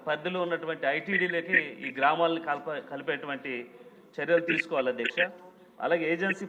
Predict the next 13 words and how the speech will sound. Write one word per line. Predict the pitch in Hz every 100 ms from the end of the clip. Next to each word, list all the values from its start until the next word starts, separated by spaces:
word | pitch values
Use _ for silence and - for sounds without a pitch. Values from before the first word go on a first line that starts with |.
| 170
ప్రాంతాల్లో | 165 170 170 165
ఉండేటువంటి | 170 165 160 160 160 147 - - - - - - - 143
గిరిజన | 160 180 185
బిడ్డలు | 156 156 175 151 143 - 127
ఈరోజు | 131 156 156
ప్రభుత్వం | 151 160 165 139 139
మన | 143 127
ఎన్డీఏ | 139 170 175
కూటమి | 175 170 165 151
ద్వారా, | 147 -
తరపున | 147 151 160 139 117 120
న్యాయం | 120 143 151 151
చేస్తారని | 135 147 143 139